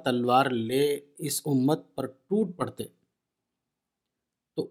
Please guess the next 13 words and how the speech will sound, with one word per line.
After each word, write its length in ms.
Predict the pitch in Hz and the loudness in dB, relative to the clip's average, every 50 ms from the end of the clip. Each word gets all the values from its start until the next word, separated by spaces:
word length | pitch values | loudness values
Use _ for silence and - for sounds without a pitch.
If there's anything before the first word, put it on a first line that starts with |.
| - | -6
اتنا 340 | 156 139 - 165 160 180 190 | -8 -2 2 4 6 6 6
نقصان 600 | 190 175 151 143 - - 151 143 160 180 180 160 139 | 6 4 4 2 2 2 4 6 6 8 6 6 6
نہ 40 | |
پہنچا 520 | 160 165 - 175 165 185 190 175 170 151 135 | 4 4 4 4 4 4 4 2 2 0 0
سکتے 440 | - - 131 - _ - 143 160 180 175 - - _ _ _ | 0 -4 -6 -8 _ -2 0 0 0 -2 -6 -16 _ _ _
جتنا 360 | 123 120 156 165 - - 202 190 | -8 -4 -4 -4 -2 -2 -2 0
اپنی 380 | - 156 - - 156 139 131 | -2 -2 -2 -2 0 0 0
رائے 300 | 117 117 117 127 135 143 | 2 2 4 4 4 4
و 160 | 151 139 131 | 4 2 2
قیاس 400 | 127 - - 131 120 123 143 160 | 0 0 0 2 2 4 2 2
سے 160 | - - - 175 | 2 0 -2 -2
پہنچا 400 | 175 147 123 123 117 - 135 113 107 | -2 -6 -8 -8 -8 -8 -8 -8 -8
گئے۔ 120 | 107 92 | -10 -12